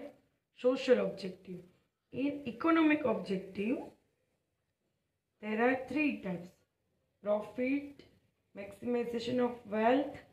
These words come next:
and other objective. And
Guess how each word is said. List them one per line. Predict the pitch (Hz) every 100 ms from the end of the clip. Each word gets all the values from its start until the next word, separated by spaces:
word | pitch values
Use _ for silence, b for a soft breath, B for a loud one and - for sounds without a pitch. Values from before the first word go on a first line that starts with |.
| _ _ _ _ -
and | 240 269 302 294 - -
other | 254 247 233 196
objective. | 165 - 165 - 165 151 - _ _ _ _
And | 247 240 190